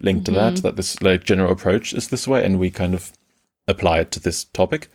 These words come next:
Speaker 1: But I guess the funny thing is, like, it didn't even, I mean, you know, we were obviously, like, thinking about, like, what are we measuring and does it make sense? But we didn't,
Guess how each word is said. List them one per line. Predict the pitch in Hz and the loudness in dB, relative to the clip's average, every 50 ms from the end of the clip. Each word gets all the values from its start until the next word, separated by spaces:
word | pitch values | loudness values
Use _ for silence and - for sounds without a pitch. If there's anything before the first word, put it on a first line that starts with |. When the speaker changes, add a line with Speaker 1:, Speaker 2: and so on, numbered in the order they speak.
| _ - - - - - - - _ _ | _ -20 -20 -20 -20 -20 -20 -20 _ _
Speaker 1:
But | - - - | -10 -2 -2
I | 107 104 | 0 2
guess | 92 127 123 - | 2 2 2 2
the | - 135 | 0 0
funny | - - 127 123 131 | 2 2 2 2 2
thing | - - 120 113 | 0 0 2 2
is, | 110 101 107 | 2 2 2
like, | 107 98 104 | 2 2 0
it | 98 98 | 0 0
didn't | 110 113 117 113 95 | 0 0 0 -2 -2
even, | 95 104 101 95 95 92 92 90 92 90 87 - _ _ _ _ _ _ _ _ _ _ _ _ _ | -2 -2 -2 -2 -4 -4 -4 -4 -6 -8 -12 -14 _ _ _ _ _ _ _ _ _ _ _ _ _
I | 139 | 0
mean, | 147 160 143 120 - | 0 0 0 0 0
you | 156 139 | 2 2
know, | 113 95 | 4 4
we | 92 101 | 4 4
were | 98 104 110 113 | 2 2 2 2
obviously, | 113 101 95 - - 95 | 2 0 0 -4 -2 0
like, | 92 90 90 - _ _ _ _ _ _ _ _ _ _ _ _ _ _ _ _ _ _ _ _ _ _ - | 0 -2 -2 -6 _ _ _ _ _ _ _ _ _ _ _ _ _ _ _ _ _ _ _ _ _ _ -4
thinking | - - 107 95 104 92 87 85 | 0 0 2 2 2 0 0 2
about, | 82 85 87 87 92 | 2 2 2 2 2
like, | 92 87 87 - - | 0 0 0 -2 -2
what | 92 95 90 | 0 2 2
are | 87 | 2
we | 92 92 | 2 2
measuring | 90 90 90 87 85 90 87 87 90 | 2 2 2 0 0 -2 -4 -4 -4
and | 85 | -4
does | - 90 87 | -4 -4 -4
it | 90 | -4
make | 92 92 - | -6 -6 -2
sense? | - 131 104 85 - - | 0 0 0 0 0 -2
But | - 80 | -2 0
we | 90 92 90 | 0 0 2
didn't, | 107 107 107 110 101 98 101 101 - - | 2 2 2 2 0 0 -2 -4 -8 -12